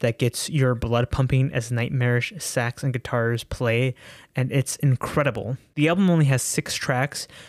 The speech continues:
but it makes up for its lack of songs with lengthier compositions with shifting parts. Athens, France is the track I immediately picked up on the Slint influence, as the tempo is constantly changing.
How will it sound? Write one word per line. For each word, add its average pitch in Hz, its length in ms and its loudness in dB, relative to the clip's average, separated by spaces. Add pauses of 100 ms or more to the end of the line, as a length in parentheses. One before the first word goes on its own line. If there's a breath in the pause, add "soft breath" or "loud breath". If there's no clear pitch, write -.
(100)
but 160 140 4
it 190 60 4
makes 190 320 2
up 220 160 0
for 151 120 2
its 139 160 0
lack 143 200 0
of 127 80 -2
songs 127 400 2
with 117 160 -4
lengthier 139 520 2
compositions 120 720 0
with 117 180 -2
shifting - 480 0
parts. - 480 -4 (140)
Athens, 151 340 2
France 139 520 2
is 127 240 0
the 131 80 0
track - 420 -2
I 131 60 0
immediately 123 500 2
picked - 240 -2
up - 220 0
on 127 240 0
the 113 220 -4
Slint - 440 0
influence, 208 640 2 (460 loud breath)
as 117 220 2
the 117 120 4
tempo 131 400 4
is 120 160 4
constantly 143 500 2
changing. 120 600 2